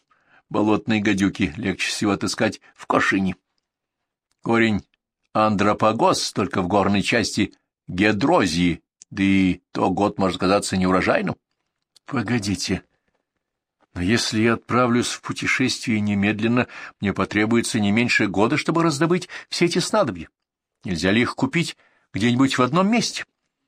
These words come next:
Лекарь улыбнулся, а собеседник начал проявлять понятливость. "Я уже позволил себе завести речь о цене". "Я вас понял.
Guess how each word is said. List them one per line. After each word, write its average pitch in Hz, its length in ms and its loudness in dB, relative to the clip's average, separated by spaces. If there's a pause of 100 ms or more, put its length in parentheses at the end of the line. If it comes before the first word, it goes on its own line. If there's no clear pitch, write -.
(520)
Лекарь 95 360 -2
улыбнулся, 95 800 -2 (880)
а 98 100 -2
собеседник 101 640 -4
начал 117 280 -2
проявлять 104 480 0 (200)
понятливость. - 640 -6 (680)
"Я 101 280 2
уже 110 300 2
позволил 117 500 2
себе 135 260 2
завести 123 460 0
речь 135 220 2
о 139 80 0
цене". 196 380 -2 (340)
"Я 104 260 -2
вас 98 220 -2
понял. 95 320 -2